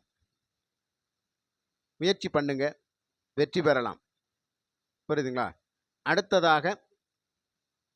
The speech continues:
கன்னிராசி நண்பர்களுக்கு, கன்னிராசி நண்பர்களுக்கு அதிர்ஷ்ட எண்கள் பற்றிய பதிவுல நான் முன்னாடி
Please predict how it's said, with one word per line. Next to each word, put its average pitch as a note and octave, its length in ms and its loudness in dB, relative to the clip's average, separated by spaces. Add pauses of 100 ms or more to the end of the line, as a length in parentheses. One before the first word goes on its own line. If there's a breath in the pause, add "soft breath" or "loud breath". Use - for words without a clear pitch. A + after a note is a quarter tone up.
(220)
கன்னிராசி F3 500 4
நண்பர்களுக்கு, C#3 640 -2 (260)
கன்னிராசி F3+ 640 2
நண்பர்களுக்கு D#3+ 580 0 (100)
அதிர்ஷ்ட E3 320 -2
எண்கள் D#3 340 -2
பற்றிய D3+ 300 -2
பதிவுல D3+ 360 2
நான் C#3+ 120 -2
முன்னாடி C#3+ 240 -2